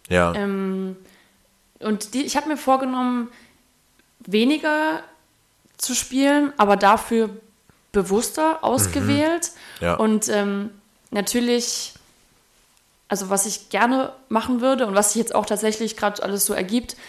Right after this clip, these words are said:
Speaker 1: Ja.
Speaker 2: ist neue, neue Städte und neue Clubs. Und, ähm, genau, ich hab zum Beispiel gestern erst, ähm, eine Anfrage bekommen aus Bremen.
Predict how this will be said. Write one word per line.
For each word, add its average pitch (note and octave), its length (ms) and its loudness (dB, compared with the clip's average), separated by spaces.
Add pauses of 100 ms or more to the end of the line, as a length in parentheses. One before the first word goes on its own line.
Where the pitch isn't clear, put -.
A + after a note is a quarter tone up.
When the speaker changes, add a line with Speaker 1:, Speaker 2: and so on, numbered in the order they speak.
Speaker 1:
Ja. - 100 2
Speaker 2:
ist - 180 4
neue, G3+ 560 0 (300)
neue G3 220 0
Städte B3+ 520 0
und G3 100 -2
neue F#3+ 220 0
Clubs. - 560 -2 (580)
Und, G3+ 400 2
ähm, G3 460 0 (1300)
genau, G3 220 0
ich F#3+ 80 0
hab G3+ 120 -6
zum G#3+ 80 -2
Beispiel G3+ 180 -6
gestern B3+ 340 0
erst, - 500 -4
ähm, A#3 300 0
eine A3+ 140 0
Anfrage A#3 420 -2
bekommen A3+ 680 -2
aus - 220 -2
Bremen. C#4+ 640 0